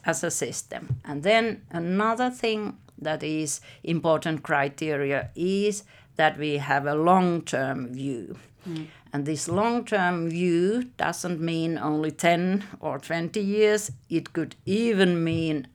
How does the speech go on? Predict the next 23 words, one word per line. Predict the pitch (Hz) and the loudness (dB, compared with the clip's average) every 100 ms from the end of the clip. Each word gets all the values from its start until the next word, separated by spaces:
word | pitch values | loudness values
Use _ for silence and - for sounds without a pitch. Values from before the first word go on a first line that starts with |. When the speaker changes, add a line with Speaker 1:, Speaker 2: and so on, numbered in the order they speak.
| - | -10
Speaker 1:
one | 156 170 156 | 0 2 2
hundred | 131 131 127 123 - | 0 -4 -4 -8 -10
years. | 135 135 - - | -8 -8 -8 -10
So | - - - | -10 -8 -6
we | 123 | -6
Speaker 2:
Absolutely. | 131 160 | -4 -4
Speaker 1:
should | 160 180 165 - | -2 -4 -4 -4
have | 165 160 135 135 | 4 6 4 0
this | 127 - - | -8 -8 -2
long-term | 190 262 294 277 - 214 202 | 2 4 4 2 2 2 2
view, | 196 190 190 180 180 180 - - - - | 2 4 6 6 4 0 -14 -20 -20 -14
systems | - - 247 233 - 196 180 175 - | -6 2 2 2 2 2 2 0 -4
view, | 165 165 165 156 143 - | -4 2 4 4 0 -4
looking | 175 180 208 254 240 190 165 | -4 0 4 4 4 2 0
holistically | - 151 151 180 247 - 302 294 269 277 254 - - - | -2 0 2 4 2 -2 -6 -2 0 0 0 -6 -4 0
at | 196 | 2
the | 196 | 2
topic | 202 202 202 190 185 - - | 6 4 6 6 4 0 -4
that | - 160 151 | 0 0 0
we | 156 | -2
are | 147 147 | 0 -2
studying | 147 - 151 - 135 131 127 - - - - | -4 0 0 2 -2 -4 -6 -16 -20 -18 -2
and | 247 254 247 190 | 4 6 6 2